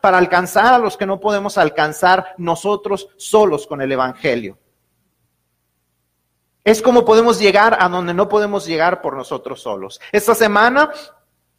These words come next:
estaba, eh, eh, estuvieron, si ustedes vieron las noticias, hace unos días pasó el huracán Michael por Florida y destruyó.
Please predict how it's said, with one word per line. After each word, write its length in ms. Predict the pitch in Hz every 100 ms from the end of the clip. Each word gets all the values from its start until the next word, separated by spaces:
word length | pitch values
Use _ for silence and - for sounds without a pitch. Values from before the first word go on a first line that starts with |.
| _
estaba, 460 | 156 - 202 202 185
eh, 300 | 175 165 -
eh, 120 | 170
estuvieron, 480 | 165 - 185 214 220
si 120 | 214
ustedes 240 | - 214 220
vieron 200 | 214 214
las 140 | 196
noticias, 580 | 180 - 233 233 254 254
hace 180 | 190 208
unos 280 | 202 202 175
días 380 | 247 277 277 - - -
pasó 340 | 175 - 220
el 140 | 226 220
huracán 420 | 185 185 202 196
Michael 440 | 208 233 240 247
por 140 | 220 170
Florida 500 | 175 185 214 247 240
y 60 |
destruyó. 800 | 196 180 - 170 175 220 269 -